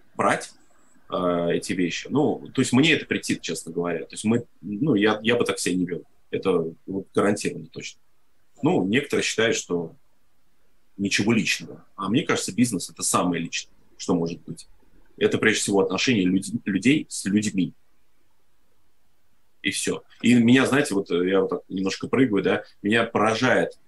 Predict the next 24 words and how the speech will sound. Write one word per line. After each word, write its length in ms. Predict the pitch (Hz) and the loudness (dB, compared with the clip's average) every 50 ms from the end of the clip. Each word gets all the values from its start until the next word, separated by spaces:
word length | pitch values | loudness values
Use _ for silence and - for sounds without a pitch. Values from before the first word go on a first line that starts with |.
| - - - - - | -20 -20 -20 -10 -6
э, 580 | 85 90 90 90 87 85 85 85 80 80 80 - - | -4 -2 -2 -2 -2 -2 -2 -2 -2 -4 -6 -6 -4
некоторые 600 | 98 107 117 113 - - - 98 95 92 90 90 | -2 0 0 0 0 0 -2 0 2 2 2 2
позиции 480 | - 95 95 95 113 110 110 - 95 | 2 0 0 0 0 -2 -2 -2 -2
некоторых 340 | 95 101 95 - - - 95 | 0 -2 -2 -2 -6 -8 -4
директоров 680 | - - 104 98 - - - 98 98 - - - - - - - _ _ _ _ _ _ _ _ | -4 -2 -2 -2 -6 -2 0 2 4 6 6 4 2 -2 -12 -20 _ _ _ _ _ _ _ _
предприятий, 760 | - - - - 110 - 104 104 95 95 92 - - - - _ _ _ _ _ _ | -4 -4 -2 -2 -2 2 2 2 2 2 0 -4 -8 -8 -10 _ _ _ _ _ _
когда 300 | - 113 104 98 117 117 | -4 -2 2 4 4 4
они, 400 | 113 110 107 101 95 85 - - _ _ _ | 4 4 4 4 4 2 0 -6 _ _ _
допустим, 600 | - 107 - - 123 110 - - 98 87 85 - - _ _ _ _ | -4 -4 0 0 0 0 0 0 0 0 0 -2 -6 _ _ _ _
вступают 640 | - - - 139 123 - 143 127 117 - 113 - - _ _ | -10 -2 -2 -2 0 2 2 4 4 4 2 0 -4 _ _
с 160 | - - - | -8 -8 -2
тобой 540 | - 113 110 110 120 107 101 85 - - - _ _ _ _ _ | -2 -2 0 2 4 4 4 4 2 -2 -8 _ _ _ _ _
в 40 | |
какой-то 380 | - 110 - - 113 104 - 92 | -4 -4 -2 0 0 0 0 -2
деловой, 600 | 92 104 110 110 113 113 110 101 90 80 78 - _ _ _ _ _ - - | 2 2 4 4 4 4 2 2 2 0 -2 -6 _ _ _ _ _ -10 -8
э, 680 | - 92 92 92 90 90 90 90 87 87 87 80 82 - - - _ _ _ | -6 -4 -4 -4 -4 -4 -2 -2 -2 -2 -4 -4 -6 -12 -18 -20 _ _ _
процесс, 600 | - 110 - - - 196 240 - - - - - _ _ _ _ _ _ _ _ | -4 -2 0 2 2 4 4 2 2 -4 -8 -14 _ _ _ _ _ _ _ _
а 120 | - 107 | -4 0
потом 400 | 107 120 - - 160 131 104 92 | 2 2 4 4 4 4 4 2
по 100 | - 104 | 0 0
происшествии 540 | - 113 110 107 - 139 120 - - 104 95 | 2 2 2 2 4 2 2 2 0 -4 -2
какого-то 440 | - 95 - - 113 104 104 - 101 | -2 -4 -2 0 0 0 0 0 0
время-, 420 | 98 107 131 175 202 170 101 - - _ _ _ _ _ _ | 2 4 4 4 4 2 0 -2 -6 _ _ _ _ _ _
времени 480 | 107 107 - 101 90 85 85 82 - | 2 2 2 4 2 0 -4 -6 -8